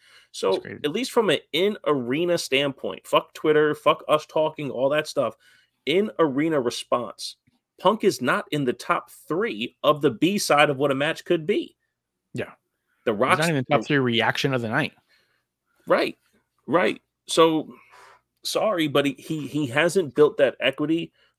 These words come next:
Speaker 1: on T V and in the arena.
Speaker 2: Yeah.
Speaker 1: He just hasn't. I hope he can. We talked about it every time. Like, we can talk all the shit we want. We can't get rid of him. He's there. So I
Speaker 2: Yeah.
Speaker 1: hope he ge-, I hope it gets better. I hope I have something to care about. And honestly, Monday, I know you probably didn't watch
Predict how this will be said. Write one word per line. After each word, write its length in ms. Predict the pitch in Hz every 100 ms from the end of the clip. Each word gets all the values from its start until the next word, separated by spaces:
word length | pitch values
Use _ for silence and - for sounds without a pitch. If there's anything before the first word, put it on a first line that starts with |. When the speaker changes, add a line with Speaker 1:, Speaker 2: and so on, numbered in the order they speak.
| _
Speaker 1:
on 240 | 120 143 143
T 280 | - 156 127
V 360 | 113 139 160 -
and 180 | 117 -
in 200 | 123 123
the 160 | 117 110
arena. 400 | 95 95 92 - _ _ _ _ _ _ _
Speaker 2:
Yeah. 140 | 143 147
Speaker 1:
He 80 | 113
just 200 | 123 127
hasn't. 380 | - 117 92 - _ _ _ _ -
I 60 | 110
hope 180 | 165
he 80 | 180
can. 380 | 156 208 240 208 -
We 180 | 139
talked 260 | 165 180 180
about 200 | 170 170
it 80 | 175
every 160 | 208 220
time. 240 | 147 110
Like, 200 | 117 107 _ - _
we 100 | -
can 100 | 170
talk 200 | 151 180 151
all 60 |
the 60 | 139
shit 200 | - 156
we 100 | 110
want. 260 | 135 196
We 80 | 120
can't 220 | - 196
get 140 | 165 95
rid 120 | 135
of 80 | 190
him. 160 | 156 -
He's 200 | 113 107
there. 280 | 190 - - _ _
So 200 | - 127
I 40 | 110
Speaker 2:
Yeah. 60 |
Speaker 1:
hope 160 | 135 -
he 80 | 339
ge-, 80 | - - _ _ _ -
I 40 |
hope 220 | 139 185 -
it 60 |
gets 180 | 151 -
better. 340 | 107 107 180 -
I 60 | 113
hope 200 | 185 208
I 80 | 180
have 120 | 113
something 260 | - 113 107
to 40 |
care 200 | - 104
about. 280 | 104 156 180
And 80 | 123
honestly, 380 | 147 175 214 165
Monday, 500 | 117 151 208 233 - _ _ _ _ -
I 60 | 123
know 140 | 147
you 160 | 143 180
probably 240 | 160 120
didn't 200 | 110 107
watch 260 | 101 104 -